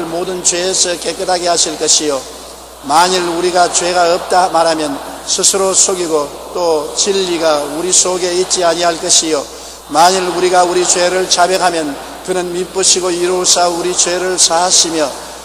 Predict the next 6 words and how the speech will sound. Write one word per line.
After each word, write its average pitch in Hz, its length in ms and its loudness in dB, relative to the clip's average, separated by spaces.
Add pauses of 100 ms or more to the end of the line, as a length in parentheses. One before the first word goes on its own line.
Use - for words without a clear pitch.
(140)
우리를 180 420 0
모든 180 540 0
불의에서 180 540 0
깨끗하게 180 480 -2
하실 170 320 0
것이요. 151 420 0